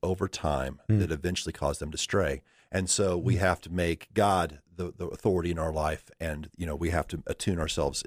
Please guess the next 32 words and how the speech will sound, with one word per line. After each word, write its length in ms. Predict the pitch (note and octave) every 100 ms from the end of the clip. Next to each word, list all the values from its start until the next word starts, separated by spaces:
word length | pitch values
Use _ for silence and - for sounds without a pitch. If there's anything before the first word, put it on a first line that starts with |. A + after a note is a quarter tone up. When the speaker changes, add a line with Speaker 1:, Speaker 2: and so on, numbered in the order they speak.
| -
Speaker 1:
to, 100 | - -
our 180 | D#2 D#2
attention 360 | - D2+ C#2+
to 100 | D2
Him 480 | C#2+ - A2+ D2+ C#2+ - _ _ _
for, 220 | - F2 -
and 200 | F2+ -
because 420 | E2+ F2+ F2 D#2+ -
it's 140 | G2+
so 220 | - F#2+
easy 240 | D#2+ F2+ D#2+
to 60 | D2
stray 340 | - E2+ D2+
in 80 | D2
other 220 | - -
areas. 460 | C#2 - - - - _
Speaker 2:
Yeah. 200 | A2 G2 - - _
And, 160 | C3 D#3+
and 160 | C#3+
I 100 | D#3+
just, 300 | D3 C#3+ -
you 80 | D3+
know, 100 | C3
one 180 | B2 C#3
of 100 | C3
the, 160 | A#2 A#2+
you 100 | B2+
know, 120 | A#2
I, 200 | A2+ A2+ - -
I, 260 | A#2 B2 - _ _ - -
you 100 | B2
know, 240 | A2 A#2